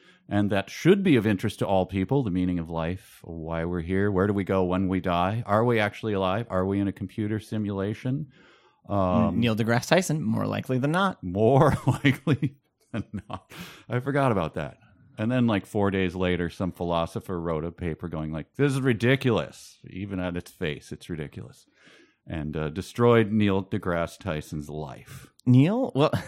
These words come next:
Speaker 2: <laughs> Neil had a little hashtag me too, didn't he?
Speaker 1: I believe he did.
Speaker 2: He did.
Speaker 1: I believe he did.
Speaker 2: He
Speaker 1: I don't
Speaker 2: did.
Speaker 1: know the details. So
Speaker 2: Not
Speaker 1: we'll
Speaker 2: much came of it. He hasn't been, uh, Neil deGrasse Tyson, as far as I understand, has not been canceled.
Speaker 1: Right.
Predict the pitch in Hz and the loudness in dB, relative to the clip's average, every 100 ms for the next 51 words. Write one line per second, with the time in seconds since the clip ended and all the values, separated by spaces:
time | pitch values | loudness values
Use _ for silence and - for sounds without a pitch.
0 | - - _ _ - 151 214 214 190 165 | -12 -20 _ _ 0 0 0 -2 0 2
1 | 139 104 - - 123 - 131 123 110 - | 2 0 -4 -2 -2 -2 0 0 -2 -2
2 | 110 120 - 127 107 104 139 160 - - | 0 2 2 2 2 2 0 -4 -16 -20
3 | _ _ - 135 160 180 190 190 139 117 | _ _ 2 4 6 6 6 4 4 4
4 | 120 151 127 110 104 107 107 95 95 98 | 4 2 2 4 4 4 4 4 4 4
5 | 107 110 107 101 123 117 127 120 127 - | 4 2 2 2 2 2 2 2 0 2
6 | 147 202 220 226 - 143 123 101 101 160 | 2 4 2 -2 2 4 4 4 2 4
7 | 175 170 190 165 139 - 117 - 143 147 | 6 4 2 2 0 0 -2 0 -2 0
8 | 160 135 131 127 - 113 101 113 107 123 | -2 0 0 0 0 0 0 -2 2 2
9 | 110 107 98 - 98 107 107 110 90 107 | 4 2 0 -2 -4 0 2 2 2 -2
10 | - 135 101 - 95 - _ _ _ _ | 0 0 0 -2 -4 -4 _ _ _ _
11 | 92 92 | -4 -2